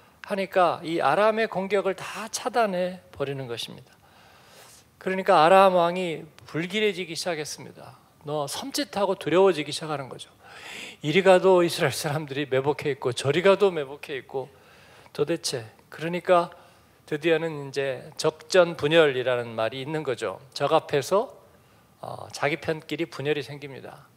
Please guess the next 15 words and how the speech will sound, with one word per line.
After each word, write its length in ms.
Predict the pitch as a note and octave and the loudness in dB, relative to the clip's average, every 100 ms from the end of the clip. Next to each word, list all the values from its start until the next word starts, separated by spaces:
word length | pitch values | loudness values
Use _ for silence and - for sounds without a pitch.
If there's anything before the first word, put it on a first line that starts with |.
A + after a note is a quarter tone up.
| - | -12
믿지를 400 | D3+ - G#3+ F#3 | -10 -4 -2 0
못하는 400 | C3 - D3+ C3 | -4 -6 -10 -10
거죠. 240 | A#2 A2+ | -12 -10
"왜 220 | - E3+ G3+ | -2 0 0
작전이 440 | D#3+ - G#3 G3 | -4 -2 -2 0
이렇게 280 | D3+ D3 D#3 | -6 -8 -8
되는 240 | B2+ C3 | -8 -8
거야? 340 | C3+ C3+ C3+ - _ _ - - - - | -6 -4 -6 -12 _ _ -20 -20 -14 -6
우리 160 | F3 | -6
편에 280 | F3+ F3 D#3 | -4 -4 -4
첩자가 460 | - - A3+ G3 D#3+ | -6 -2 2 4 4
있어서 400 | C3+ D#3 C3 D#3 | 2 -4 -6 -6
적과 320 | C#3 - C#3 | -6 0 0
내통하는 600 | C3+ D3+ - D#3+ D3 C#3 | 2 -2 -4 -6 -6 -4
자가 440 | C3 A#2+ B2 B2 | -6 -4 -6 -6